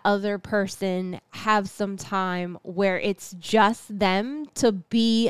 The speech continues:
their own person, to <laughs> enjoy something for themselves, I think you're, that will go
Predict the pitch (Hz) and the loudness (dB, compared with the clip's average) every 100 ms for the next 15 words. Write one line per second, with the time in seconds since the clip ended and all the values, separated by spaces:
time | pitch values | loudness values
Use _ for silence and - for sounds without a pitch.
0 | - 180 175 226 226 214 220 240 247 233 | -2 2 6 6 6 4 4 4 0 -2
1 | 254 262 254 254 262 262 254 208 220 190 | 2 2 2 0 0 0 0 0 0 -2
2 | - _ 262 247 247 247 240 233 247 233 | -8 _ 2 2 2 -2 -2 -2 -4 -4
3 | 226 - 214 208 196 - 202 190 214 247 | -6 -4 -2 -2 -4 -2 0 0 -2 -6
4 | - - - - _ _ 208 233 240 262 | -12 -20 -20 -20 _ _ -2 -2 -2 -2
5 | 254 247 - _ _ _ - 202 185 _ | -2 -4 -10 _ _ _ -20 -18 -18 _
6 | 196 233 214 226 233 254 233 226 220 214 | -4 -2 4 4 4 2 2 2 2 2
7 | 214 | 0